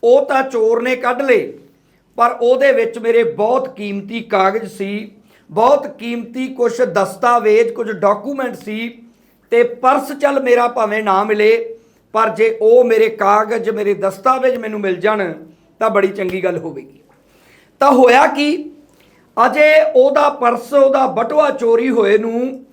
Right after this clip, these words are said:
ਆ, ਦਸ ਕੁ ਦਿਨ ਹੋਏ ਸੀ, ਤੇ ਉਹਦੇ ਘਰੇ ਡਾਕ ਦੇ ਰਾਹੀਂ ਇੱਕ ਪਾਰਸਲ ਆਉਂਦਾ ਹੈ, ਤੇ ਜਦੋਂ ਡਾਕੀਏ ਤੋਂ ਲੈ ਕੇ ਉਹ ਪਾਰਸਲ ਖੋਲ੍ਹਦੇ ਨੇ, ਤਾਂ ਉਹਦੇ ਵਿੱਚ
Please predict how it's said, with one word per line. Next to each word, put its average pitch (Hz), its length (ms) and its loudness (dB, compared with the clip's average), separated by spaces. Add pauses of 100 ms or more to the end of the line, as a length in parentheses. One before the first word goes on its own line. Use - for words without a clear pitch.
(380)
ਆ, 226 260 0 (300)
ਦਸ 226 200 0
ਕੁ 320 200 -12
ਦਿਨ 294 180 2
ਹੋਏ 233 280 2
ਸੀ, 277 480 -4 (500)
ਤੇ 233 80 2
ਉਹਦੇ 254 500 2
ਘਰੇ 226 260 0
ਡਾਕ 196 440 -2
ਦੇ 240 140 -2
ਰਾਹੀਂ 233 240 -4
ਇੱਕ 226 400 -2 (960)
ਪਾਰਸਲ 220 560 2
ਆਉਂਦਾ 214 340 2
ਹੈ, - 260 -4 (540)
ਤੇ 214 100 -2
ਜਦੋਂ 220 380 0
ਡਾਕੀਏ 220 400 -2
ਤੋਂ 247 160 -4
ਲੈ 208 160 0
ਕੇ 208 160 -8
ਉਹ 233 180 -2
ਪਾਰਸਲ 196 460 -4
ਖੋਲ੍ਹਦੇ 262 460 2
ਨੇ, 180 300 -4 (420)
ਤਾਂ 233 180 2
ਉਹਦੇ 233 400 2
ਵਿੱਚ 208 600 -4